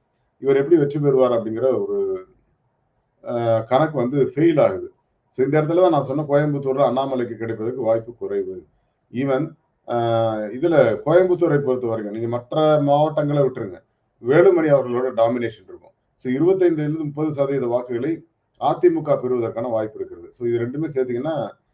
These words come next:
ஒரு நாற்பத்தஞ்சு, ஆ-, ஆவரேஜ் நாற்பத்தஞ்சுல இருந்து நாற்பத்தெட்டு பர்சன்டேஜ் வச்சுக்கோங்க. மீதி இருக்கிற நாற்பது, நாற்பத்தஞ்சு சதவீத வாக்குகளை வைத்திருப்பது திமுக. மீதி இருக்கிறது நாம் தமிழர். நாம் தமிழர் ஒரு ஆறு, ஏழு பர்சன்டேஜ் வாங்குவாங்க.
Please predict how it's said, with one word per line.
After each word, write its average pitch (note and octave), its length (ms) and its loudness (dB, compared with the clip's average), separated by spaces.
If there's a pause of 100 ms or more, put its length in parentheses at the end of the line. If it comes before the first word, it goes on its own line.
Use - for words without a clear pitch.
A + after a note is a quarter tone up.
(200)
ஒரு A#2 100 -4
நாற்பத்தஞ்சு, C#3 680 -2 (1500)
ஆ-, C3+ 280 6
ஆவரேஜ் C3 340 2
நாற்பத்தஞ்சுல C3 580 -2
இருந்து D3 180 -2
நாற்பத்தெட்டு B2+ 400 -2
பர்சன்டேஜ் B2+ 320 -4
வச்சுக்கோங்க. F2+ 400 -10 (380)
மீதி F#3 260 2
இருக்கிற E3 240 6
நாற்பது, C3+ 520 0 (340)
நாற்பத்தஞ்சு A#2+ 460 -4
சதவீத A#2 460 0
வாக்குகளை A2+ 400 0
வைத்திருப்பது G#2 800 -6
திமுக. G#2 280 -10 (640)
மீதி E3+ 180 4
இருக்கிறது D#3 320 2
நாம் C#3+ 200 0
தமிழர். A2+ 300 -4
நாம் C#3 180 -2
தமிழர் C#3+ 240 -2
ஒரு C#3 140 0
ஆறு, A#2+ 180 2
ஏழு A#2 100 0
பர்சன்டேஜ் A2+ 400 -6
வாங்குவாங்க. F#2 420 -10